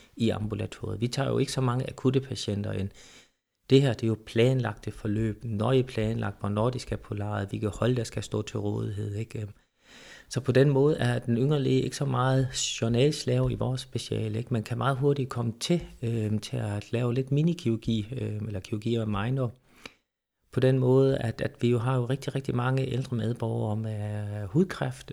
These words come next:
Øhm, femten tusind mennesker i Danmark får jo hudkræft i løbet af et år. Nye tilfælde. Så når man skal bufre dem, så har vi jo rigtig mange stuer kørende, hvor, hvor den yngre læge ikke har en seks, otte, ti operationer i løbet af en dag,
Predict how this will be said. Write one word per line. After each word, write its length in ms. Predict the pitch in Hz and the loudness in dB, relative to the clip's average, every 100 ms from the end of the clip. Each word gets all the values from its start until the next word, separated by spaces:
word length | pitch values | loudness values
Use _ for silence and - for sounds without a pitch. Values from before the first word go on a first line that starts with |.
| - | -8
Øhm, 760 | 113 110 104 101 98 95 92 87 - - | -4 -2 -2 -4 -4 -4 -6 -8 -14 -2
femten 260 | 143 139 | -2 -2
tusind 320 | - 120 110 110 | -6 -4 -2 -2
mennesker 340 | 113 127 - | -2 -4 -4
i 80 | 110 | -4
Danmark 380 | 107 113 120 120 | -2 -2 -2 -4
får 240 | - - 123 | -8 -4 -2
jo 80 | 110 | 0
hudkræft 500 | 113 127 - 113 107 | -2 -4 -6 -8 -4
i 40 | |
løbet 300 | 101 110 - | -4 -4 -6
af 100 | 104 | -6
et 100 | 101 | -4
år. 240 | 117 139 127 | -2 -2 0
Nye 260 | 113 135 170 | 2 4 2
tilfælde. 600 | - 117 117 113 107 107 - - - - - - - - - | 0 -4 -4 -4 -4 -6 -12 -20 -20 -20 -20 -20 -20 -20 -2
Så 160 | - | 2
når 100 | 147 | 4
man 100 | 143 | 4
skal 140 | 143 147 | 2 4
bufre 340 | 180 190 151 | 6 6 2
dem, 280 | 156 160 139 | 2 2 2
så 140 | - | 2
har 240 | 139 170 175 | 2 0 -2
vi 80 | |
jo 60 | 143 | 0
rigtig 260 | 160 - 160 | 0 0 0
mange 240 | 151 156 | 0 -2
stuer 340 | - 170 170 | 0 2 2
kørende, 580 | 151 - 151 151 156 139 | 2 2 2 2 2 2
hvor, 200 | 120 117 | 2 2
hvor 180 | 120 120 | 2 0
den 140 | - | 0
yngre 280 | - 156 160 | 0 2 2
læge 300 | 139 151 156 | 0 2 0
ikke 180 | 143 - | -2 -4
har 200 | 156 143 | -4 -2
en 760 | 127 120 117 117 117 107 104 - - - - | 0 0 0 0 0 0 -4 -6 -12 -14 -18
seks, 580 | - - - 147 - - - | -14 -8 -2 -2 -4 -14 -4
otte, 260 | 127 139 131 | 2 2 2
ti 300 | - 180 156 | -2 0 2
operationer 640 | 127 123 120 - 143 139 | 0 -2 -4 -2 -2 0
i 80 | 110 | 0
løbet 280 | 117 131 127 | 0 0 0
af 100 | 117 | 0
en 100 | 107 | 0
dag, 340 | 135 139 131 | 0 2 0